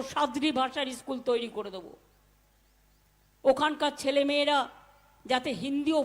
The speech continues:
পড়তে পারে, সাদ্রিও পড়তে পারে, বাংলাও পড়তে পারে, ইংরেজিও পড়তে পারে,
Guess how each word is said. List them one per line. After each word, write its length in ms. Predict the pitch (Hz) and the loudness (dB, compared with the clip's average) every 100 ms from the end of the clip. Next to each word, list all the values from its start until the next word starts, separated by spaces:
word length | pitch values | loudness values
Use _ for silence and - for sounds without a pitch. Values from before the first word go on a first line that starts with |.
| 240 | 0
পড়তে 240 | 254 277 262 | -2 -2 -2
পারে, 200 | 247 233 - - _ _ _ _ - | -2 -2 -8 -18 _ _ _ _ -6
সাদ্রিও 520 | - 240 247 311 320 285 | -2 -2 2 4 4 4
পড়তে 240 | 262 277 226 | 0 0 -4
পারে, 200 | 254 240 214 - - _ _ _ _ | -2 -2 -6 -12 -20 _ _ _ _
বাংলাও 500 | 196 220 247 285 320 330 | -4 -4 -2 4 4 4
পড়তে 260 | 294 240 269 262 | 2 0 -2 -2
পারে, 200 | 254 247 - - - _ _ _ - | 0 0 -4 -12 -20 _ _ _ -6
ইংরেজিও 560 | 254 285 311 269 311 302 277 | 0 2 2 4 4 4 2
পড়তে 260 | 262 302 277 | -2 -4 -2
পারে, 200 | 285 269 | 0 0